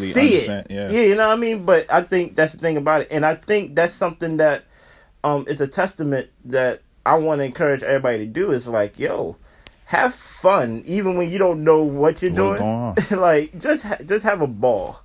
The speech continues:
Speaker 1: You know what I mean? 'Cause, trust me, <laughs> it don't get fun <laughs> after, like, the first one. You know what I mean?
Speaker 2: Yeah.
Speaker 1: <laughs> It, it,
Speaker 2: Um,
Speaker 1: or, or put it, it's not gonna be as fun
Speaker 2: As fun.
Speaker 1: as, as first starting and things
Speaker 2: Well,
Speaker 1: like
Speaker 2: who
Speaker 1: that.
Speaker 2: knows? I mean, and also,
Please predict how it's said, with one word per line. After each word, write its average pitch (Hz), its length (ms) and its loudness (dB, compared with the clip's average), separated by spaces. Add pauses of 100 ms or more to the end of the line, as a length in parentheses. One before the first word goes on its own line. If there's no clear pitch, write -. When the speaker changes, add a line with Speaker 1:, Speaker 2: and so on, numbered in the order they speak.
(100)
Speaker 1:
You 160 140 -2
know 170 60 2 (120)
what - 20 -2
I 170 100 -4
mean? 185 180 -4 (720)
'Cause, 127 380 0 (140)
trust 127 280 0
me, 98 260 -10 (100)
<laughs> - 100 -6
it 131 400 -2
don't 151 140 0
get 160 160 -6
fun 160 240 4 (300)
<laughs> - 300 -16
after, 139 320 2
like, 120 200 -2
the 117 80 -4
first 139 300 2
one. 98 220 -2
You 143 160 6
know 151 100 6
what 123 80 2
I 170 40 2
mean? 180 60 2
Speaker 2:
Yeah. 123 420 0
Speaker 1:
<laughs> 180 140 2
It, - 80 -4 (160)
it, 143 140 2
Speaker 2:
Um, 165 100 2
Speaker 1:
or, 180 220 6
or 185 80 2
put 196 180 4
it, - 60 -8
it's 160 100 -2
not 185 100 2
gonna 160 120 0
be 165 100 -2
as 147 240 2
fun 135 180 2
Speaker 2:
As 110 180 0
fun. 85 240 -6 (240)
Speaker 1:
as, 120 520 2
as 131 200 0
first 131 280 -2
starting 101 440 0
and 95 100 -8
things 98 260 -8
Speaker 2:
Well, 104 100 -2
Speaker 1:
like 131 80 -8
Speaker 2:
who 302 140 -4
Speaker 1:
that. 277 40 -12
Speaker 2:
knows? 143 380 -4
I 147 140 0
mean, 156 180 0
and 135 200 -2
also, 165 320 -2